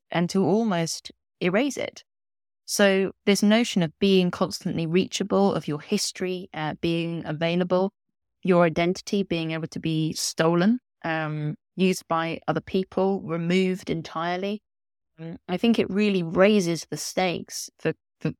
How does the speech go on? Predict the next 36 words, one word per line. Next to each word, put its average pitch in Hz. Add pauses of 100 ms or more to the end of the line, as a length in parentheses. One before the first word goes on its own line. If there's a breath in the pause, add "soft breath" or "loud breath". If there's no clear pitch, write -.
(180)
contemporary 160
politics 170
and 143
society. 185
But -
just 175
thinking 170
about 156
spy 226
fiction, -
it -
really 165
raises 165
the 151
stakes -
within 170
the 160
story. 175 (500)
And 190
that 233
was 240
something 208
that 190
I 185
wanted 185
to 160
get 175
into, 202
the 156
kind 160
of 156
tech -
side 147
of -
it, -
um, 160